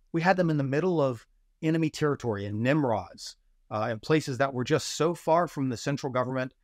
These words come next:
They couldn't get resupply, they, which I tried to solve as an advisor. They, they couldn't,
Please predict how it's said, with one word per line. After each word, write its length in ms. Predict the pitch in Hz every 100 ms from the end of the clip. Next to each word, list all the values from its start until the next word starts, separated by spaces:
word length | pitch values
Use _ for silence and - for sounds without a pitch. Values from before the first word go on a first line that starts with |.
| _ _ -
They 120 | 113
couldn't 320 | - 156 185
get 120 | 170
resupply, 840 | 135 139 - 123 131 127 123 120 120 - _ _ -
they, 120 | 120 - -
which 240 | 139 117
I 80 | 123
tried 240 | 104 135 135
to 40 |
solve 300 | - 127 127
as 80 | 117
an 100 | 123
advisor. 540 | 107 113 113 110 120 - _ -
They, 100 | 120
they 220 | 123 113
couldn't, 440 | - 170 160 165